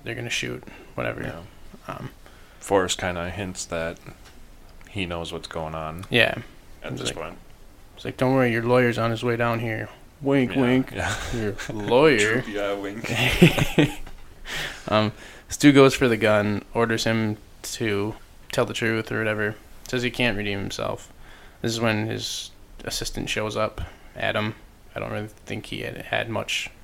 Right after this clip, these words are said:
Speaker 1: once he showed up.
Speaker 2: Yeah, no, he
Speaker 1: Mm.
Speaker 2: didn't do shit.
Speaker 1: No. Stu kinda bares his soul at this point.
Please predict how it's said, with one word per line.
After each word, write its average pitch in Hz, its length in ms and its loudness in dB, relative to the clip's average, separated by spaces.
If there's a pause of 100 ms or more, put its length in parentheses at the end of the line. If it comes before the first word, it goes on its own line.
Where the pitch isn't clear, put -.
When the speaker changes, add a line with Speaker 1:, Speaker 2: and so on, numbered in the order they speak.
(140)
Speaker 1:
once 107 160 -8
he 60 80 -8
showed 55 240 -6
up. 55 240 -8 (200)
Speaker 2:
Yeah, 92 280 -4
no, 85 220 -8
he - 340 -12
Speaker 1:
Mm. - 60 -6
Speaker 2:
didn't 90 160 -6
do 85 100 -8
shit. 82 280 -4 (600)
Speaker 1:
No. 113 240 -2 (800)
Stu - 240 0
kinda 135 200 6
bares 117 280 4
his 120 120 0
soul 113 360 2 (420)
at - 120 -12
this - 160 -8
point. 120 320 -4